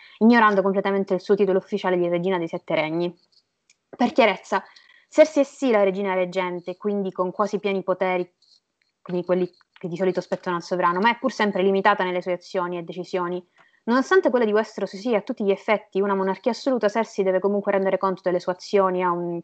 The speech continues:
consiglio di funzionari statali che dovrebbero, che potrebbero non essere d'accordo.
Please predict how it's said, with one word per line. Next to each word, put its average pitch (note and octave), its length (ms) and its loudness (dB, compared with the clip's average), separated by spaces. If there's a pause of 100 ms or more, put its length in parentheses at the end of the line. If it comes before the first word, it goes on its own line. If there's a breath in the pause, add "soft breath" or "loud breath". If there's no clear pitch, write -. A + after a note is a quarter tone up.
consiglio G3 600 2
di F3+ 120 0
funzionari F#3 420 0
statali F3 500 2 (540 soft breath)
che A3+ 60 4
dovrebbero, G#3 580 2 (180)
che - 120 -6
potrebbero F3+ 500 2
non F#3+ 160 -2
essere G3 320 -6
d'accordo. E3+ 600 -8